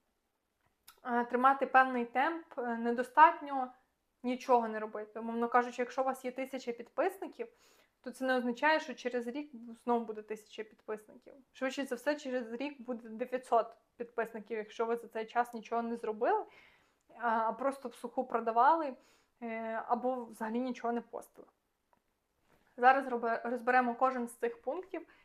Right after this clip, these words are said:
і чому він важливий. Е, якщо ви не знаєте, з чого почати, я рекомендую вам почати спочатку. Розберіться з тим, який ви шлях уже пройшли,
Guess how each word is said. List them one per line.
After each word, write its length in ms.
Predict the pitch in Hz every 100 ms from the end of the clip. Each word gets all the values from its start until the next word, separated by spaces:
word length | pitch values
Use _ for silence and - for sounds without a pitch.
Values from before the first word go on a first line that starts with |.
| _
і 80 | -
чому 400 | 190 226 285 359
він 220 | 240 247 240
важливий. 440 | 226 220 220 - _ _ _ _ _ _ _ _ _ _ _ _ _
Е, 260 | 247 233 233
якщо 420 | 233 240 - 339
ви 80 | 330
не 100 | 277
знаєте, 340 | 262 285 285
з 100 | 247
чого 200 | 269 247
почати, 500 | 240 220 277 370 370 359 _ _
я 220 | 240 277 359
рекомендую 460 | 403 339 330 320
вам 240 | 320 302 294
почати 480 | 240 - 247 277 - _ _
спочатку. 600 | - 233 - - - - _ _ _ _ _ _ -
Розберіться 600 | 247 226 240 392 - 247
з 80 | 247
тим, 240 | - 320 359 _ _ _ _ _
який 260 | 240 240 294
ви 120 | 269
шлях 360 | 254 240 247 247
уже 180 | 233
пройшли, 440 | 233 220 - -